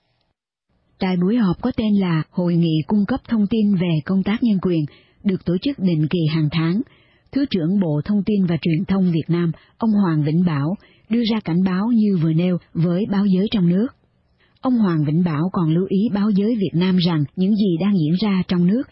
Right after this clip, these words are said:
thí dụ kỳ họp Quốc hội hay chuyện ô nhiễm môi trường chẳng hạn, là những thông tin dễ bị kẻ xấu lợi dụng. Ông Trịnh Hòa Bình, nguyên giám đốc Trung tâm Dư luận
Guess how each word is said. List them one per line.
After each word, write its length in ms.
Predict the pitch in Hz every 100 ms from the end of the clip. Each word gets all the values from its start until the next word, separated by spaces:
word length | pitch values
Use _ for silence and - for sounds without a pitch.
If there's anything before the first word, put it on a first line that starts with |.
| -
thí 100 | 294 190
dụ 200 | 165 143
kỳ 100 | 175
họp 200 | 160 220 -
Quốc 140 | 247
hội 280 | 185 147 139 - -
hay 140 | - 247 -
chuyện 220 | 175 147 -
ô 100 | 220
nhiễm 400 | 196 151 160 220
môi 140 | 202 -
trường 300 | 185 151 147
chẳng 180 | 151 175
hạn, 280 | 180 151 143 - - -
là 100 | 202
những 160 | 175 190
thông 180 | 247 214
tin 180 | 240 214 196
dễ 320 | 170 139 196
bị 80 | 180 143
kẻ 80 | 165 165
xấu 200 | 180 208
lợi 240 | 214 147 147
dụng. 240 | 151 156 - _ _ _ _ _ _ _
Ông 200 | 247 233
Trịnh 160 | - 156 170
Hòa 120 | 170
Bình, 220 | 165 160 139 - _
nguyên 280 | 202 208 196
giám 160 | 214 220
đốc 140 | 277 -
Trung 200 | 233 208
tâm 120 | 220
Dư 220 | 208 208 214
luận 240 | 170